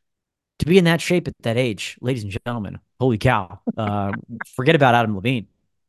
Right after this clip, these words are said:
Forget about it. Um, I mean, just iconic.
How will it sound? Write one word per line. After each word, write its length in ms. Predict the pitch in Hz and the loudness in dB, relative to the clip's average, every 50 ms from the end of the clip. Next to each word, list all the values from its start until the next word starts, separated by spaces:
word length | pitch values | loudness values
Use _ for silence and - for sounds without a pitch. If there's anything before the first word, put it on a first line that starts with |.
| _ _ _ _ - | _ _ _ _ -6
Forget 240 | - 107 131 151 | -4 0 0 0
about 220 | 156 127 104 92 90 | 2 0 -2 -4 -6
it. 160 | 82 - - _ _ _ _ _ _ _ - - - | -10 -18 -20 _ _ _ _ _ _ _ -18 -8 -2
Um, 640 | 123 117 113 113 107 107 107 104 101 107 101 101 101 _ _ _ _ _ _ _ _ _ _ _ _ _ _ _ _ _ _ _ _ _ _ _ _ _ _ - | 0 2 2 2 2 0 -2 -4 -6 -10 -12 -14 -14 _ _ _ _ _ _ _ _ _ _ _ _ _ _ _ _ _ _ _ _ _ _ _ _ _ _ 2
I 100 | 156 156 | 4 6
mean, 260 | 156 147 139 - - | 6 6 4 4 4
just 300 | 151 185 180 165 147 156 | 4 4 4 4 0 -2
iconic. 760 | - 110 143 165 160 - - - - 160 139 107 90 - | 0 4 4 4 4 2 -2 0 2 2 2 2 0 -6